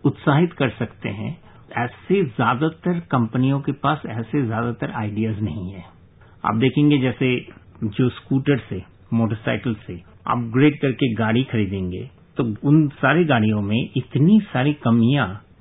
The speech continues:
बाजार में आई हैं कि वो एक attractive डील लोगों के सामने बन के नहीं आता है। गाड़ियों में airbag नहीं है, गाड़ियों में pollution की वजह से वो बी एस फ़ोर में बैठे हुए हैं।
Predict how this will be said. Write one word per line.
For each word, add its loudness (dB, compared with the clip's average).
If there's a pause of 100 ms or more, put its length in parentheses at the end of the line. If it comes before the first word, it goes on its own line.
बाजार 0
में 2 (100)
आई 0
हैं -4 (280)
कि 2
वो 2 (420)
एक 2 (180)
attractive -2
डील 2
लोगों 2
के -4
सामने 0 (360)
बन 4
के 2
नहीं 4
आता -10
है। -12 (560)
गाड़ियों 4
में 4
airbag -2
नहीं 2
है, -4 (400)
गाड़ियों 4
में 2 (220)
pollution 4
की 0
वजह 2
से 0
वो 0
बी 2
एस 0
फ़ोर -2
में 4
बैठे -4
हुए -2
हैं। -6